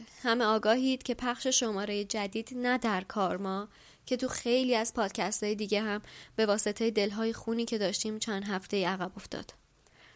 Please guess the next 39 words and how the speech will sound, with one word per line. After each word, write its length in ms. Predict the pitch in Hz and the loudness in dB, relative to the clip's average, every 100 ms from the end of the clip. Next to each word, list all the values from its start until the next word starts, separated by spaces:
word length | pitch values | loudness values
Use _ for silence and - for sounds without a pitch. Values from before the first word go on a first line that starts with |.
| _ | _
سر 260 | - 233 - | 4 6 6
پا 160 | 233 | 4
شدن 360 | 214 214 220 240 | -2 -2 -2 0
بعد 160 | 208 208 | 0 2
از 200 | 202 - | 2 0
اون 160 | 240 | -2
همه 460 | 220 208 208 196 196 | -2 -4 -2 -2 -2
غصه 360 | 190 190 214 | 0 0 0
سختیای 520 | 214 220 - 196 190 208 | -2 -2 -2 0 0 0
خودشو 420 | - 202 202 202 | -4 -4 -4 -6
داشت 340 | - 214 - - - - - - | -8 -8 -12 -14 -20 -20 -16 -4
و 40 | 233 | 0
من 200 | 254 269 | 2 4
به 60 | |
هیچ 400 | 240 247 311 311 | 4 6 4 4
وجه 220 | 262 285 - | 2 0 2
قصد 260 | 240 262 254 | 2 4 2
مکدر 560 | 233 226 226 214 214 | 0 0 -2 -2 -2
کردن 420 | 220 214 208 220 247 | -2 -2 -2 -2 -2
خاطر 340 | - 214 240 | -2 -2 -2
هیچ 300 | 233 262 - | 0 0 0
کدوممونو 500 | 233 220 233 233 240 | -2 -2 -2 -2 -2
ندارم. 440 | 254 262 185 185 - _ - _ _ _ - 214 | -2 -4 -6 -10 -14 _ -20 _ _ _ -4 0
ولی 160 | 233 | 2
تنها 360 | 233 214 226 202 | 2 0 0 0
کاری 240 | 240 233 | 0 0
که 100 | 240 | 2
از 160 | 208 202 | 0 2
دستم 320 | 208 220 208 | 0 0 0
برمیاد 420 | 202 202 214 226 | 0 0 -2 -2
اینه 180 | 240 240 | -4 -4
که 260 | - 240 233 - - - - | -2 -4 -4 -12 -20 -20 -8
این 300 | - 302 302 | 0 0 2
شمارهٔ 680 | 285 247 208 208 214 226 226 | 2 2 0 0 0 0 0
ناقابل 920 | 220 220 208 196 208 208 202 214 220 214 | 0 0 0 0 0 0 0 0 -2 -2
رو 140 | 214 | -2
با 160 | 208 208 | -2 -6
تمام 840 | - 226 220 240 285 277 247 214 214 | -8 -4 -2 0 2 0 -2 -4 -6
وجود 460 | 208 220 226 233 | -4 0 0 -2